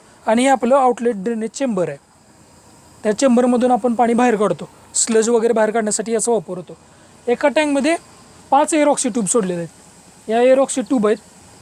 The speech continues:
बबल्स जे निघतात, तुम्हाला दाखवतो या चित्रामध्ये, बबल्स जे आहेत, हे बबल्स ऑक्सिजनचं काम करतात,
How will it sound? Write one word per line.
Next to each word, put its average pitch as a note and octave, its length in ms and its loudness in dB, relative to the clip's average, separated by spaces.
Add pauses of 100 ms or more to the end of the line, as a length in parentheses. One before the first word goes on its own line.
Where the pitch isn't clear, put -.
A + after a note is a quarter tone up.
(160)
बबल्स A#3+ 440 2
जे C4 100 0
निघतात, A3 280 -4 (640)
तुम्हाला G#3 220 -4
दाखवतो A3 340 0
या G3 100 -2
चित्रामध्ये, G3+ 460 -2 (140)
बबल्स G#3+ 540 0 (240)
जे B3 80 -2
आहेत, F#3+ 140 -2 (760)
हे A3 60 -4
बबल्स A3+ 640 0 (1160)
ऑक्सिजनचं B3+ 540 0
काम A3+ 220 0
करतात, F3+ 280 -2